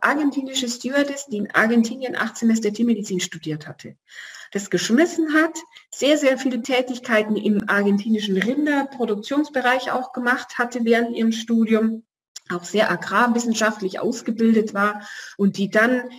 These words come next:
für K L M, glaub ich, geflogen ist, äh, wo Stewardess war und die jetzt als Tierarzthelferin in eine Großtierpraxis gegangen ist und dort den ganzen Admin-Bereich macht, Kunden, Kommunikation,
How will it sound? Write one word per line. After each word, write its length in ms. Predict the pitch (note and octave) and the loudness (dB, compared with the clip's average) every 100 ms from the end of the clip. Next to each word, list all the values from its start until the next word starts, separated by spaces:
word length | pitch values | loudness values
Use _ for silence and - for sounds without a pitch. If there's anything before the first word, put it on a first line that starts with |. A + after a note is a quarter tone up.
| - _ | -20 _
für 220 | - G3+ | -6 -6
K 160 | - | -2
L 80 | E3+ | -2
M, 220 | - E3+ | -2 -4
glaub 260 | F3 D#3+ E3 | -4 -4 -4
ich, 160 | F3 - | -4 -4
geflogen 480 | A3 B3 D4+ D#4+ | 0 4 4 4
ist, 380 | - D#4 - - _ - - - _ | 2 -2 -2 -12 _ -20 -20 -20 _
äh, 200 | A#3+ A3 | 4 4
wo 120 | A3+ | 4
Stewardess 600 | A3+ C4 D4 D4 D4+ D4+ C#4+ | 0 2 2 4 2 0 0
war 280 | C4+ D4+ D4+ - _ | 2 2 -2 -14 _
und 240 | A#3+ A3 A3 | 2 2 2
die 120 | G#3 | 2
jetzt 400 | A#3+ D4+ - - | 2 2 -4 -4
als 200 | A#3 A#3 | -4 -4
Tierarzthelferin 800 | C#4+ C#4+ A#3 - A#3 A3 A3+ A#3 | -4 -2 -4 -4 0 0 2 0
in 80 | G#3+ | 0
eine 100 | G3+ | -2
Großtierpraxis 880 | A3 C#4 - B3+ G#3 G#3+ - A3+ | -2 -4 -4 -6 -4 -8 -10 -6
gegangen 380 | - G#3 G3+ A3+ | -4 2 4 4
ist 200 | A#3 A#3 | 0 -4
und 220 | - G3+ | -4 0
dort 220 | A3 A#3+ A#3 | 0 0 2
den 140 | A3+ | 2
ganzen 420 | A#3 C#4+ D4 - | 2 0 -2 -6
Admin-Bereich 920 | - D4+ - A#3 G#3 G3 F#3+ F#3+ F#3+ F#3+ | -4 -4 0 2 4 2 2 2 2 0
macht, 340 | G#3 A#3+ - | -4 -4 -10
Kunden, 500 | - A#3+ A#3+ A#3+ A3+ | 0 4 4 4 2
Kommunikation, 1300 | A3 C4 D4+ A#3+ A3+ A3+ G#3+ G#3 - A3 G3+ G3+ G3+ | 2 0 0 0 0 0 -4 -4 -2 2 4 4 2